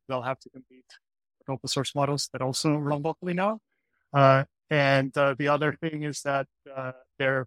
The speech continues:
flagship, which is gonna be the Gemini model, it's not, the architecture of it still looks like it's very monolithic. It's not like it can really spread out like, uh, a mixture of experts ecosystem or like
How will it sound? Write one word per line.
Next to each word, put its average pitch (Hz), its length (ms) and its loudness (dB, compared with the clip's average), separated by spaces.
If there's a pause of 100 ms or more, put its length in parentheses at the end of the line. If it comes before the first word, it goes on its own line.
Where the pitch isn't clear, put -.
flagship, 160 600 4 (100)
which 131 180 -20
is 131 120 -18
gonna 131 200 -12
be 135 160 -16
the 127 220 -20 (920)
Gemini 151 420 0
model, 120 420 -4 (500)
it's - 180 -8
not, 180 260 6 (100)
the 123 100 -6
architecture 151 640 0
of 131 80 -6
it 143 220 -4
still 147 440 -4
looks 139 280 -4
like 139 200 -4 (160)
it's 135 320 -8
very 135 600 -4 (180)
monolithic. 135 640 0 (480)
It's - 180 -4
not 135 320 6 (260)
like 135 300 -8
it 131 80 -8 (240)
can 127 260 -8 (120)
really 131 140 0
spread 131 340 2
out 135 320 8
like, 123 260 -6
uh, 127 140 -6 (720)
a 135 80 -14
mixture 135 340 -4
of 127 100 -8
experts 131 460 -4
ecosystem 143 800 -2
or 123 180 -10
like 127 180 -12